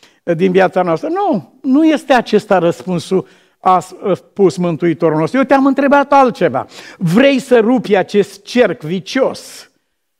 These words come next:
Asta ar fi întrebarea cea mare. Se vede că el a răspuns în sufletul lui că da, și a acceptat lucrul acesta, deși, uh, nu ai, nici, nu ai exprimat în cuvinte, dar, uh,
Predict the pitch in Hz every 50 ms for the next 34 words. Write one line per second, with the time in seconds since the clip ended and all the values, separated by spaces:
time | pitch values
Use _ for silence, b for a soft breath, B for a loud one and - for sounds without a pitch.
0 | _ _ _ _ _ _ _ - - 277 285 262 - 285 269 - 240 254 233 190
1 | 240 233 226 190 214 196 170 160 151 - - 151 131 120 117 107 101 98 - _
2 | _ b b b b b b - - 233 202 185 214 196 160 202 196 196 - -
3 | 202 185 180 180 180 - - - - 226 175 151 147 160 175 170 175 175 165 160
4 | 156 - - - 170 170 160 - - 165 147 - - 160 - - 165 160 139 -
5 | - 139 127 123 120 131 147 170 175 190 - b b b b b b b - 160
6 | 139 127 151 - 359 381 370 302 107 95 - _ _ - - - - 151 151 143
7 | 139 139 151 - 156 147 147 135 - - 202 190 - - 302 311 320 285 214 190
8 | - 175 170 160 151 143 - 190 196 165 220 202 170 208 214 - - 269 277 247
9 | 208 - - - - _ - 190 175 175 165 160 160 175 247 349 370 302 196 170
10 | 165 180 226 220 170 190 240 208 196 220 214 - - 180 233 254 233 226 220 196
11 | - 185 180 165 170 277 320 330 262 233 208 165 156 147 151 143 B B B B
12 | B B B B - 180 170 165